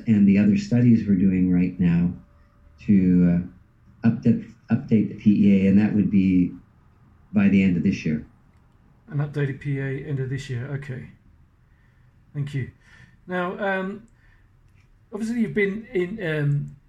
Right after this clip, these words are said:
Speaker 2: within the gold sector for many, many years. You've, you've done many, many things throughout your career. Um, at the moment, we're at, you know, very high gold prices of,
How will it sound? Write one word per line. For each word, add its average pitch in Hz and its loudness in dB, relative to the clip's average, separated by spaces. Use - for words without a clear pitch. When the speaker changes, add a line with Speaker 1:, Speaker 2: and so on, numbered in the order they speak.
Speaker 2:
within 175 -6
the 165 -6
gold 160 -6
sector 160 -8
for 143 -6
many, 175 -4
many 151 -4
years. 139 -2
You've, 131 -8
you've 143 -8
done 165 -6
many, 165 -6
many 147 -2
things 143 -6
throughout 143 -6
your 131 -4
career. 127 -4
Um, 147 -6
at 165 -12
the 165 -8
moment, 202 -4
we're 175 -2
at, - -8
you 165 -8
know, 147 -2
very 156 -2
high 147 -2
gold 143 -4
prices 143 -4
of, 123 -8